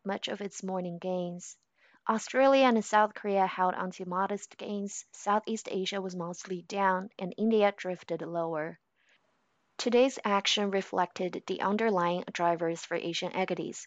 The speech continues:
with uncertainty over the strength of China's economic rebound and the path of the U S interest rates.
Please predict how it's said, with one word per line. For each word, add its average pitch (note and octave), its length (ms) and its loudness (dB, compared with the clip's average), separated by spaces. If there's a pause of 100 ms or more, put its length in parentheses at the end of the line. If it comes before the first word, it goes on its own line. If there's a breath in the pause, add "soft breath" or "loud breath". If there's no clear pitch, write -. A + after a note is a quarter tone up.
with F3+ 200 -4
uncertainty G3+ 680 -2
over F#3 360 -2
the B3 120 -2
strength F#3 420 -4
of F3+ 140 -6
China's E3+ 400 -6
economic E3 520 -8
rebound G3+ 480 2 (100)
and B3 180 0
the A#3 80 -2
path F3 400 -6
of F#3 220 -8
the G3+ 100 -8
U F3 240 -4
S F3 180 -6
interest F3+ 420 -10
rates. D#3+ 520 -6